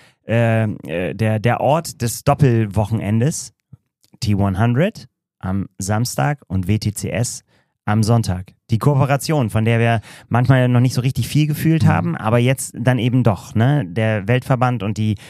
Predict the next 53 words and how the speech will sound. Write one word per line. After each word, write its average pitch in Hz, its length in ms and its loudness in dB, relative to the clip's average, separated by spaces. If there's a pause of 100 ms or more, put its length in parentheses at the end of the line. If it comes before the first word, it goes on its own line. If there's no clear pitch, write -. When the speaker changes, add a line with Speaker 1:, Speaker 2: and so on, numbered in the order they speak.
(100)
Speaker 1:
P 117 100 2
T 98 160 2
O 120 180 4
haben 117 120 0
sich 101 100 -4
ja 107 100 0
zusammengetan, 120 720 0
um 101 140 -2
eben 95 140 -2
die 98 100 -2
Serie 110 400 0
zu 98 120 -6
etablieren 104 520 0
und 95 140 -2
so 101 80 -2
weiter. 98 240 0
Und 98 80 0
jetzt 104 160 -2
haben 117 100 2
sie 107 140 0
halt 107 140 -2
quasi, 107 260 -2 (420)
ja, - 220 0 (100)
zum 110 140 -2
ersten 120 240 0
Mal, 117 160 2
seit 110 160 0
es - 80 -6
die 110 160 -2
T - 100 2
one 107 240 2
hundred 113 260 2
gibt, - 220 -2
diesen, 107 400 2 (320)
ja, 110 280 0 (120)
diesen 117 180 2
Vorteil 143 380 2
ausgenutzt, 151 560 -2
dass - 140 0
man 117 140 0
eben, 117 380 2 (240)
ja, - 180 -6
alles 135 260 -4
an 123 100 -4
einem 131 380 0
Wochenende 104 480 -2
machen 98 240 -2
kann 113 180 0
und 113 140 2
haben, 131 240 2
äh, 120 120 0
Fréjus 131 440 0
zum, 139 240 0